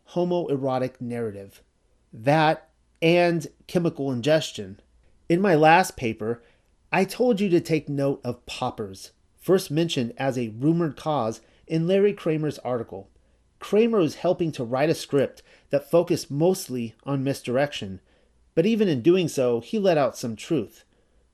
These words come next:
They love to do that. They suggest the very possibility and then later remind you how wrong you were for thinking it. Homosexuals diagnosed as H I V positive,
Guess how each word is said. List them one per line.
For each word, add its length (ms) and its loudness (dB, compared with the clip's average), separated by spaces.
They 240 2
love 340 4
to 100 -10
do 200 0
that. 300 -14
They 220 2
suggest 500 0
the 80 -2
very 380 0
possibility 920 -4
and 120 2
then 160 2
later 220 6
remind 480 0
you 280 0
how 200 2
wrong 380 0
you 160 -2
were 320 -2
for 160 -6
thinking 480 -4
it. 180 -16
Homosexuals 960 0
diagnosed 680 -2
as 220 -8
H 200 -4
I 80 -2
V 160 -6
positive, 640 -8